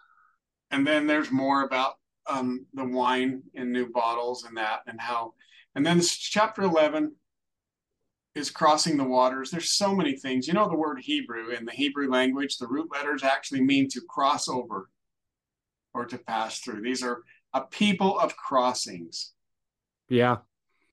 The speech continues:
Speaker 1: Crossings of the water everywhere. The brother of Jared.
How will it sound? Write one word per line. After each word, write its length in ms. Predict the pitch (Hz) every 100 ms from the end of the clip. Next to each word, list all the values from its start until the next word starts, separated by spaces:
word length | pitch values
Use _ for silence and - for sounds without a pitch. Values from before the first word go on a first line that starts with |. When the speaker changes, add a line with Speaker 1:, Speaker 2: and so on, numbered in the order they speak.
| _ _ _
Speaker 1:
Crossings 520 | - 170 175 175 185 165
of 120 | 156
the 80 | 143
water 420 | 135 135 135 131
everywhere. 440 | 139 135 117 107 104
The 80 |
brother 380 | 107 135 135 135
of 80 | 120
Jared. 520 | - 127 127 123 123